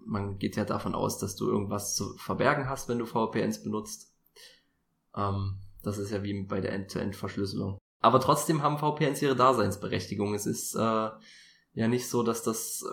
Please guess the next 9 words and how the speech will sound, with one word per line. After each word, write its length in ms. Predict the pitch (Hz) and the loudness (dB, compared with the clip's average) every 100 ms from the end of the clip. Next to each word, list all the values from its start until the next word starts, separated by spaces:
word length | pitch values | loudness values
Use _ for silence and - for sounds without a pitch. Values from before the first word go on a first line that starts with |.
| - | -4
irgendwie 300 | - 117 113 | 0 0 2
eine 140 | 117 110 | 0 2
komplett 400 | 127 117 113 110 | 0 2 2 2
sinnlose 400 | 117 117 110 104 | 0 2 0 -2
Technologie 640 | 120 - 117 104 113 135 | -4 -2 -2 0 0 0
ist, 360 | 131 123 - - | 0 -2 -6 -2
ähm, 440 | 107 104 104 107 - - | 0 0 -6 -14 -16 -4
oder 160 | 104 | 0
irgendwas. 640 | - 123 123 110 127 - | 4 4 4 4 2 0